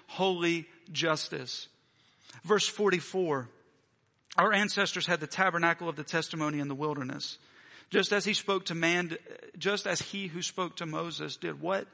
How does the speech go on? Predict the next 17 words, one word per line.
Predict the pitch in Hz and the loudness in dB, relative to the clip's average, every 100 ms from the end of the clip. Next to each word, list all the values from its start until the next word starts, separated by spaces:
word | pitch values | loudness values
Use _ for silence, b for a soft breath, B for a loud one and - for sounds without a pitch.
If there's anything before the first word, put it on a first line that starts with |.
| B B B - | B B B -6
commanded | 170 147 156 160 156 | -4 2 2 2 -2
him | 135 139 131 | -2 -4 -6
to | 139 | -4
make | 139 131 | -4 -4
it | 143 - B B - | -10 -12 B B -12
according | 151 170 156 | -6 -4 -4
to | 147 | -4
the | 131 | -10
pattern | 139 139 135 131 | -4 -2 -2 -6
that | 143 | -8
he | 143 | -8
had | 147 | -8
seen? | - 147 | -6 -6
He | 151 | -2
had | 160 - | -2 -2
commanded | 180 160 165 170 160 139 | -8 -2 0 0 -4 -6
him. | 135 127 127 | -4 -4 -6